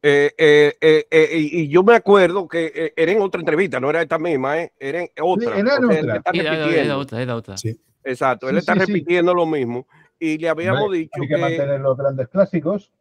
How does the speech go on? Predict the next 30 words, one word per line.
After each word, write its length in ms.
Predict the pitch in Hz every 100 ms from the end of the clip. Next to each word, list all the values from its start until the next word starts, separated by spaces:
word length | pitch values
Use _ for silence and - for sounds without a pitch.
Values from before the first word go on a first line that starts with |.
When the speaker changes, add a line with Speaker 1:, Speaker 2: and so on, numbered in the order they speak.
| _ _ _ _ _ -
Speaker 1:
que 520 | 170 160 160 160 156
el, 340 | - 160 160 156
el, 240 | 160 160 156
la, 100 | 147
la 140 | 156
relatividad, 760 | 147 151 160 156 156 160 190 165
cuando 280 | 160 147 143
habla 240 | 165 190
del 140 | 180 160
espacio-tiempo, 1000 | 147 151 151 156 - 117 107 107 123 127 117
se 160 | -
refiere, 580 | 139 160 - 131 113 123
por 220 | 120 117
eso 320 | 127 131 139 131
es 120 | 123
que 240 | - 123 113
relatividad 680 | 110 110 117 135 147 127 _ _ _ _ _
se 160 | - 139
refiere 600 | 170 156 151 139 139 -
a 160 | 143 127
que 200 | 139 127
el 240 | 147 131
tiempo 400 | 123 151 160 151
se 100 | 151
acorta 640 | 143 - 135 123 117 135 -
a 240 | 131 120 113
medida 340 | 117 117 123
de 80 | 120
las 140 | 113
masas. 480 | 135 170 151 - 95